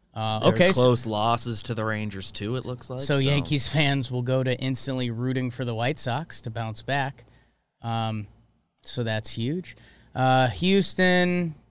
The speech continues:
Speaker 1: they still have a lead in the division. Did they beat the Angels? They did, 'cause they're a better team than the Angels, and that's what happens.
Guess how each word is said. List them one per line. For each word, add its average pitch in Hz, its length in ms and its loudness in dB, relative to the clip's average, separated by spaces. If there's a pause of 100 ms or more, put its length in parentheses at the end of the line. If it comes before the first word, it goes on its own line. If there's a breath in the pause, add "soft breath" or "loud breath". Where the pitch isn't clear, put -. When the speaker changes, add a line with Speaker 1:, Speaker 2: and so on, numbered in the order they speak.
(220)
Speaker 1:
they 123 160 -2
still 127 260 -2
have 127 160 0
a 120 60 -2
lead 127 200 0
in 123 100 -2
the 120 80 -2
division. 127 760 -2
Did 117 220 -6
they 123 260 0
beat 143 380 -6
the 156 160 -2
Angels? 143 480 -2
They 196 100 2
did, 202 260 -2 (360)
'cause 113 260 -6
they're 117 180 -2
a 113 40 -4
better 117 220 -2
team 113 240 -8
than 104 100 -8
the 104 100 -10
Angels, 104 380 -14
and 107 100 -10
that's 104 180 -12
what 107 120 -12
happens. - 500 -14